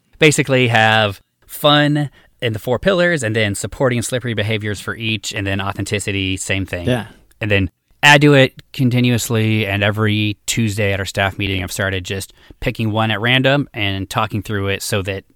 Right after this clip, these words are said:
Speaker 1: message repeat.
Speaker 2: That's awesome. So this definitely plays into many areas of our company, but one I think is really important is giving feedback. Can you talk about how having these values and clear, slippery, and supportive behaviors has changed the way that we give feedback to each other?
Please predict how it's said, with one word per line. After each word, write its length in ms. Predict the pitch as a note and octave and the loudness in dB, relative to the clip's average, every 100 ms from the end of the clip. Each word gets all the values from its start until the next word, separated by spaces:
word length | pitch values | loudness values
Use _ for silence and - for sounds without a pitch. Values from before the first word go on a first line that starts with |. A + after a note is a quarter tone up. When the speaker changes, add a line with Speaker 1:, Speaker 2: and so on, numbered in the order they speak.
| _ | _
Speaker 1:
message 400 | - G2 F#2 - | -6 -2 -2 -2
repeat. 320 | F#2+ - E2+ - | -8 -10 -14 -14
Speaker 2:
That's 180 | - - | -12 -6
awesome. 360 | C3 D3+ - E3+ _ _ _ _ | -4 -4 -10 -20 _ _ _ _
So 460 | - D#3 C3+ B2+ - _ _ | -2 0 2 0 -6 _ _
this 280 | C3+ F3+ F3+ | -2 0 0
definitely 800 | - E3 E3 D3+ C#3 C3 B2 A#2+ _ - | -2 -2 -2 -4 -2 -2 -4 -6 _ -8
plays 320 | - C3+ C3 | 0 2 2
into 380 | C3 B2 A#2+ A2 | 0 0 -2 -2
many 500 | A2 A#2+ D3+ D#3 B2 | -2 0 2 0 0
areas 560 | A#2+ B2 A#2+ A#2+ A2 - | -2 0 0 -2 -2 -6
of 200 | - A2+ | -6 -4
our 120 | A2 | -6
company, 400 | - F3+ F3 A#2 | -4 -4 -2 -2
but 140 | A2+ B2 | -2 -2
one 220 | C#3 D#3 | 0 0
I 80 | B2+ | 0
think 400 | - B2 - - - | -2 -4 -6 -20 -6
is 240 | A#2+ G2+ | -6 -4
really 300 | A2+ F3 C#3+ | 0 2 2
important 500 | A#2+ - F3 A2 A2 | 0 -2 -2 -4 -4
is 140 | A#2 | -6
giving 280 | A2+ C#3 A2+ | -4 -2 -2
feedback. 500 | G#2+ C3 C3 - G#2+ | -2 0 0 -4 -8
Can 120 | - | -4
you 80 | B2 | -4
talk 200 | B2 C#3+ | -2 -4
about 240 | C3+ B2+ - | -2 -2 -2
how 420 | A#2+ A#2+ B2 A#2 _ _ - | -2 -2 -2 -4 _ _ -18
having 420 | - B2+ C3 C3 | -2 0 2 2
these 200 | B2 A#2+ | 0 0
values 500 | A2+ A2 A2+ A#2+ A2+ | 0 0 0 0 0
and 120 | A2 G#2+ | -4 -6
clear, 340 | - A#2 A2 | -4 0 0
slippery, 380 | A2 B2 - A2+ | -2 -6 -2 -2
and 100 | A2 | -2
supportive 320 | - A#2 A#2 | -4 -4 -2
behaviors 460 | A2+ G#2+ A2 A2 A2 | -2 -2 -2 -2 -2
has 160 | A2 | -6
changed 300 | - A#2 A2+ A2 | -4 -4 -4 -4
the 40 | |
way 120 | A2+ | -4
that 120 | A2 A2 | -4 -2
we 120 | A2 | -2
give 180 | G#2+ - | -4 -4
feedback 400 | A2 A2 B2+ - | -8 -4 -4 -2
to 100 | C3 | -2
each 160 | C3+ | -2
other? 180 | D3 E3 | -4 -6